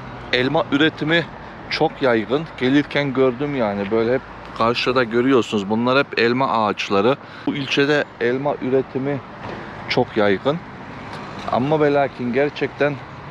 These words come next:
ilçenin ismini unuttum. Eski Dost olabilir mi? Tam bilemiyorum ama, e, burada da Opet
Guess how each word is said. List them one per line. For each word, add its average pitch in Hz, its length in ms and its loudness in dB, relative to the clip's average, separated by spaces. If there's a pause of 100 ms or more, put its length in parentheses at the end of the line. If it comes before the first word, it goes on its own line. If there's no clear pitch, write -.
ilçenin 143 640 2 (380)
ismini 156 420 2
unuttum. 117 540 2
Eski 131 380 2
Dost 151 300 2
olabilir 147 520 4
mi? 113 220 4 (280)
Tam 135 260 2
bilemiyorum 135 540 4
ama, 151 260 2 (800)
e, 127 40 6 (400)
burada 160 280 6
da 160 120 6
Opet 165 400 2